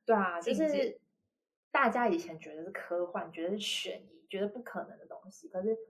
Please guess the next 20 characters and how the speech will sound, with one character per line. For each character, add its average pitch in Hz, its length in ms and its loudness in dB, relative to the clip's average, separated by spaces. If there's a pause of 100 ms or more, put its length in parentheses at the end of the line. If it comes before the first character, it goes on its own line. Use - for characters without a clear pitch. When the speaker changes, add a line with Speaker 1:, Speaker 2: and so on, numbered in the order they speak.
(360)
Speaker 1:
之 233 220 -2
后 247 100 2
都 202 100 4
有 175 100 4
可 - 120 -10
能 - 140 -20
发 - 180 -20
生。 - 140 -20 (380)
Speaker 2:
对， - 240 -14 (100)
Speaker 1:
就 247 100 0
是 285 100 0
它 262 180 -2
有 185 120 2
点 160 160 -2
这 - 40 -10
样 170 200 -8
子。 - 160 -20 (480)
Speaker 2:
就 170 100 -12
是 180 80 -12
Speaker 1:
嗯。 208 60 -16